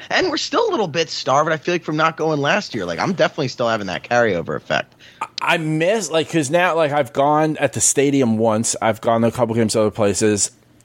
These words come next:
Speaker 2: Like, the energy's not right. The
Speaker 1: No,
Speaker 2: energy's
Speaker 1: it's,
Speaker 2: not
Speaker 1: yeah, it's
Speaker 2: right.
Speaker 1: not. I'm two and five this year going to games. I guess you're
Speaker 2: I don't even
Speaker 1: one, one and one. Oh, one and four maybe.
Speaker 2: Yeah.
Speaker 1: Whatever. It's not
Speaker 2: Yeah.
Speaker 1: good.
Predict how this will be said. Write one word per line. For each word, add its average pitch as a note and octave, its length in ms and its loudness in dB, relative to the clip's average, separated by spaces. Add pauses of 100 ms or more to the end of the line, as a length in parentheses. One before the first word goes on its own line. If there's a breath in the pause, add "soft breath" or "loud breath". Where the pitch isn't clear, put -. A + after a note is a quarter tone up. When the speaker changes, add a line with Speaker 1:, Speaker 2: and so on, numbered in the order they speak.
(440)
Speaker 2:
Like, B2 160 0
the - 160 -2
energy's C#3 520 2
not A#2 220 2
right. G2+ 400 2 (1080 loud breath)
The A2 100 -2
Speaker 1:
No, A2+ 60 2
Speaker 2:
energy's A2+ 360 2
Speaker 1:
it's, G#2 60 -4
Speaker 2:
not G#2+ 140 2
Speaker 1:
yeah, - 20 4
it's F#2+ 100 0
Speaker 2:
right. A2 140 2
Speaker 1:
not. F2 160 -2
I'm B2+ 140 -6
two F3 200 -2
and B2 100 -2
five G#2+ 320 0
this E2+ 220 -10
year E2 120 -8
going F2 180 -4
to E2 80 -4
games. E2+ 260 -4
I F2 60 -4
guess E2 240 -2
you're F2 400 0 (840)
Speaker 2:
I G2+ 100 2
don't G2 100 2
even E2+ 340 -6
Speaker 1:
one, F2 220 -2 (220)
one F2 300 0
and F#2 140 2
one. F2+ 220 4
Oh, G2 300 2
one F2 260 -4
and E2+ 120 -4
four F2 360 -2
maybe. F2 400 -4
Speaker 2:
Yeah. G#2+ 340 2
Speaker 1:
Whatever. C#2+ 380 -4 (100)
It's - 100 -20
not D#2+ 140 0
Speaker 2:
Yeah. C3+ 240 2
Speaker 1:
good. - 20 -2